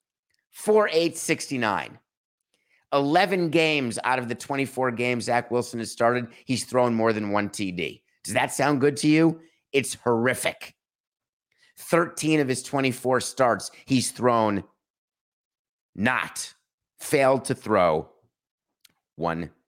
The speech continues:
touchdown pass or more. Zach Wilson does not have the confidence of his offense. He does not have the confidence of his defense. He only has the confidence of his coach, but it's not real confidence.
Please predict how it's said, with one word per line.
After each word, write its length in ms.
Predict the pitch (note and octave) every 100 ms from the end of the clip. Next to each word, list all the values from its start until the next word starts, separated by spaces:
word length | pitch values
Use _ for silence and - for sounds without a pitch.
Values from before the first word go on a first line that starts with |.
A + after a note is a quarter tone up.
| _ _ _ _ _ _ _ -
touchdown 480 | D#2 - - C#2+
pass 460 | C#2 C#2+ G#1+ - - -
or 100 | C2
more. 320 | - - _ _ _ _ _ _ _ _ _ _ _ _ _ _ _ _ _ _ _
Zach 320 | - A#2 C#3 -
Wilson 380 | C3+ C#3 B2
does 100 | G2+
not 160 | B2 A#2+
have 160 | A#2+ A2
the 80 |
confidence 560 | - A#2+ A#2 A#2+ A#2 - -
of 140 | F#2+ -
his 180 | -
offense. 560 | G#2 B2+ C#3 C3+ B2+ - - -
He 80 | A#2
does 160 | F#2
not 160 | A#2+ A2+
have 180 | A2+ F#2+
the 60 |
confidence 520 | - A2 G#2+ G#2+ G#2 - -
of 120 | E2+
his 200 | D2+ -
defense. 720 | C3 C3 C#3 C3+ - - - _ _ _ _ - -
He 160 | C3 B2
only 340 | C3 E3 E3
has 200 | C#3 C#3
the 80 | B2
confidence 520 | - C3+ A2+ C3 C3
of 140 | - F#2
his 140 | E2+
coach, 520 | - - C#3 - - - _ -
but 120 | A#2
it's 240 | A2 -
not 360 | G#2 A#2 A#2 A#2 -
real 340 | F2+ A2 G#2 G#2
confidence. 840 | - G#2+ G#2 F2 C#2+ - - -